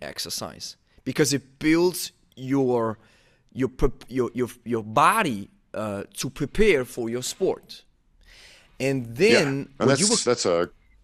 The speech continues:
Speaker 1: Yeah.
Speaker 2: great example too,
Speaker 1: That's the
Speaker 2: because it's got a ton of
Speaker 1: G P P.
Speaker 2: athletic crossover as well as just the,
Speaker 1: Yes.
Speaker 2: um, you know, the general fitness aspect.
Speaker 1: Yeah, most definitely. And when we talk about the, the skill that you need to perform your sport, that's the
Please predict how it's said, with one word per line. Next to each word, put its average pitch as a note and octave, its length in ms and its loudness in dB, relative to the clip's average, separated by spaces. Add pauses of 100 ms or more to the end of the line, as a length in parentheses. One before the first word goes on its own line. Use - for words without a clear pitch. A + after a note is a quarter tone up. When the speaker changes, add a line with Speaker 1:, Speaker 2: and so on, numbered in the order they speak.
(140)
Speaker 1:
Yeah. D3+ 180 2
Speaker 2:
great G#2 120 4
example F#2+ 420 -2
too, - 160 -6
Speaker 1:
That's D3 160 2
the - 40 -4
Speaker 2:
because F2 160 -2
it's E2 120 2
got F2+ 180 2
a E2+ 80 2
ton G2 200 -2
of E2+ 60 -4
Speaker 1:
G F2 60 2
P E2 120 4
P. E3 80 -4
Speaker 2:
athletic F#2 260 0
crossover F2 640 -2
as D#2 160 -2
well E2+ 200 -2
as D2+ 120 -8
just - 260 -8
the, E2 100 -4
Speaker 1:
Yes. D2+ 120 2
Speaker 2:
um, C#2+ 260 -2 (580)
you G2 80 2
know, F#2 40 2
the G2 100 0
general F2+ 320 2
fitness - 380 -4
aspect. - 380 -8
Speaker 1:
Yeah, F#3 220 -6
most D3+ 420 -2
definitely. D#3 680 -4
And C3 400 -4
when D3 260 -2
we D3+ 80 -2
talk D3+ 380 -4
about B2 460 -2
the, G#2+ 440 -2 (1000)
the A2+ 200 -4
skill G3+ 520 6
that B2+ 240 0
you C3+ 60 0
need C3 260 0
to C3+ 100 -4
perform B2+ 480 -4
your G2+ 120 -4
sport, D3 680 0
that's C#3 380 -2
the B2 160 -2